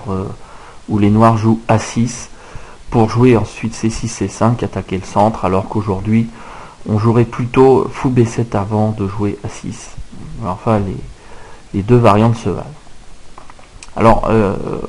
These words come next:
rappelons quand même, puisque la défense de Meran avait été étudiée au cours de, de plusieurs de, de mes vidéos, que, euh,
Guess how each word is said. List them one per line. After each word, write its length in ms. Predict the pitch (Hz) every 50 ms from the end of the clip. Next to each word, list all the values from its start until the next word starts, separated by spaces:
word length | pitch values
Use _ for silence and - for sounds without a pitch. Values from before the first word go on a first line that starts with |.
| - - - - - - -
rappelons 360 | - 123 120 - - 143 139 123
quand 160 | - 123 113
même, 180 | 117 127 127
puisque 320 | 127 127 - - - - -
la 220 | 107 104 101 101
défense 360 | 98 107 107 - 120 113 110
de 80 | 107 104
Meran 380 | 101 104 107 104 110 113 110 101
avait 180 | 95 92 101 98
été 320 | - - - 101 101 - - - - - - - - - - - - - - - - -
étudiée 520 | - - - - 113 110 107 110 120 127
au 80 | 123 110
cours 300 | - - - 113 110 107
de, 100 | 110 101
de 360 | 92 - - - - - - -
plusieurs 440 | - - 107 101 107 113 113 107 104
de, 140 | - 92 - - - - - - - - - - - - - - -
de 80 | 110 104 113
mes 80 | 104
vidéos, 460 | 95 95 98 95 110 95 98 107 - - - - - - - - - - - - - - - - - - - - - - - -
que, 340 | - - 123 123 123 - - 123 123
euh, 380 | 113 101 101 98 95 98 101